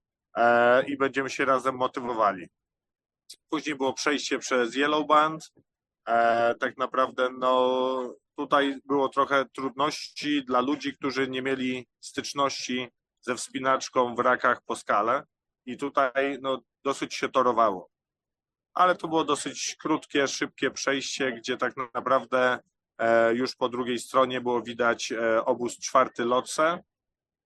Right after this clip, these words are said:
gdzie się zatrzymaliśmy na pierwszą przerwę tego dnia. To było po jakichś sześciu,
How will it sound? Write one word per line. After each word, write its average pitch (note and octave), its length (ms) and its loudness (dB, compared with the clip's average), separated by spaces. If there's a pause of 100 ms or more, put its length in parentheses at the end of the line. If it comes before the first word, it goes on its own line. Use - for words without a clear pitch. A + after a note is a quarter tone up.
(140)
gdzie B2+ 160 -2
się C3 140 -4
zatrzymaliśmy B2+ 800 -2
na A#2+ 360 4 (480)
pierwszą C#3+ 680 -2
przerwę B2 540 0
tego A2+ 280 -4
dnia. G#2+ 300 -6
To A2+ 140 -6
było A2+ 280 0
po A#2 140 -2
jakichś - 680 -8
sześciu, B2+ 840 -2